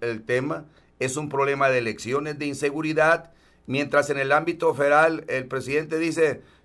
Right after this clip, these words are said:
"Vamos a romper los procedimientos y, y vamos a pagar directamente a los elementos de seguridad para todos aquellos que pidan, eh, protección". Eh, y este mensaje, no estamos jugando a las manitas calientes,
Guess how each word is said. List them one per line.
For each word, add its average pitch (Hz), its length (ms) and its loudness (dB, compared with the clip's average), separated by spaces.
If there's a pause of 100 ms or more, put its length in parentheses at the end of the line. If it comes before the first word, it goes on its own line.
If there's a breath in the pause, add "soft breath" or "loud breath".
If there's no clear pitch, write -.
(100 loud breath)
"Vamos 165 380 2
a 170 60 6
romper 147 360 0
los 160 120 2
procedimientos 147 800 -4
y, 139 40 -8
y 127 200 -6
vamos 147 340 0
a 156 60 0
pagar 143 300 2
directamente 147 920 -4 (320 soft breath)
a 120 120 2
los 127 200 -2
elementos 127 500 -4
de 147 120 -4
seguridad 135 520 -2
para 127 280 2
todos 143 240 0
aquellos 135 340 -2
que 127 140 -6
pidan, 143 560 -4 (380 soft breath)
eh, 117 280 0
protección". 143 840 0 (400 soft breath)
Eh, 123 580 0
y 135 260 -4
este 156 220 -2
mensaje, 180 640 0
no 151 120 0
estamos 170 320 0
jugando 160 260 -2
a 175 40 2
las 170 100 2
manitas 147 340 -4
calientes, 147 560 -4